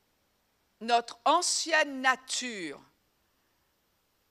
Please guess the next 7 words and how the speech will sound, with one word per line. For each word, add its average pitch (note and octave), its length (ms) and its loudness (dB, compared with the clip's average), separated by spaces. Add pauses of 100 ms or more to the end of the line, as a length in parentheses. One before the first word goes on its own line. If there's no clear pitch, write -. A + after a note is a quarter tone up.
(2500)
a A3 140 6
partagé D4 840 4
la A3 160 4
même A#3+ 500 0
mort C4 360 2
que - 80 -6
Christ. - 760 -12